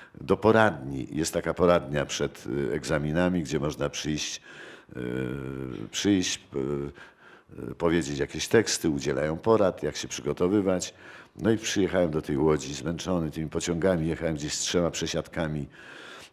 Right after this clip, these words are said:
i, i, i przyjechałem tam. E, w, w końcu przyszła moja kolej, wchodzę, a tam stoi taka wielka,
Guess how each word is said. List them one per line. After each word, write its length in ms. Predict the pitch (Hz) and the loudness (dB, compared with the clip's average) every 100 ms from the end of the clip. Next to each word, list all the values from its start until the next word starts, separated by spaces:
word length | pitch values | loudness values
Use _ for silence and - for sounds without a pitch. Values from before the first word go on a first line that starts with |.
| - - | -12 -4
i, 40 | 73 | 0
i, 460 | 78 - 87 - 92 | 0 0 -2 -2 -4
i 60 | |
przyjechałem 640 | 87 - 85 76 92 85 | -2 2 2 4 2 2
tam. 360 | 76 82 90 95 - - - - - | 2 2 2 0 -6 -18 -20 -20 -12
E, 60 | - 67 69 69 69 71 69 67 67 69 67 69 69 67 _ - - _ | -6 -4 -2 -2 -4 -4 -6 -8 -10 -12 -12 -14 -16 -18 _ -20 -20 _
w, 320 | - - - - - | -20 -18 -18 -18 -18
w 360 | - - - - | -16 -16 -16 -6
końcu 300 | - 90 - | 0 0 0
przyszła 360 | - 92 - 82 | -2 -2 2 2
moja 240 | 82 78 | 6 4
kolej, 340 | 78 85 82 76 | 4 4 4 2
wchodzę, 440 | - 90 82 85 | 0 0 2 -2
a 60 | 76 | -2
tam 180 | 87 | -4
stoi 280 | 78 - 95 | -2 2 2
taka 320 | 82 80 76 | 2 0 2
wielka, 760 | 69 71 98 98 - 85 87 | 2 6 6 6 2 4 4